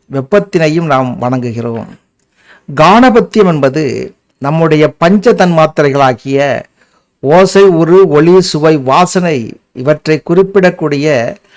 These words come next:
ஐந்தை தான் ஐந்து கரத்தனாக நாம் உருவகித்து காணபத்தியம் என்ற மதமாக வழங்குகிறோம். ஓசை, உரு, ஒளி, சுவை, வாசனை இவற்றோடு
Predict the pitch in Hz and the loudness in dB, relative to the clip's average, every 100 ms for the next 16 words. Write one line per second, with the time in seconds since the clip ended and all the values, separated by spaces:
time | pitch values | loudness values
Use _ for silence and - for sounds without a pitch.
0 | _ _ _ - 147 190 190 185 175 175 | _ _ _ -2 2 4 4 4 4 2
1 | 127 143 - _ - 123 165 196 190 165 | 0 -6 -14 _ -6 0 2 4 2 2
2 | 147 143 - 147 143 143 175 147 135 123 | 0 -2 -4 -2 -2 -2 -4 -2 -2 -2
3 | - 147 151 160 160 170 - - 170 123 | -8 -6 -2 0 0 -2 -6 -6 -4 -4
4 | 117 139 170 175 175 - 196 185 147 127 | -2 0 2 0 -2 -6 -4 -2 -2 -2
5 | 120 120 147 147 147 165 127 123 113 110 | -2 -2 0 0 -2 -2 -4 -4 -8 -10
6 | 120 107 104 - _ _ - _ _ - | -10 -10 -12 -18 _ _ -20 _ _ -20
7 | - _ _ _ _ _ _ _ _ _ | -20 _ _ _ _ _ _ _ _ _
8 | 160 214 240 247 240 202 208 202 180 196 | 0 2 2 2 4 4 4 4 4 4
9 | 196 196 180 175 147 165 190 202 214 165 | 4 2 2 2 4 2 2 2 2 2
10 | 175 180 175 180 185 143 127 | 0 0 0 2 2 2 -2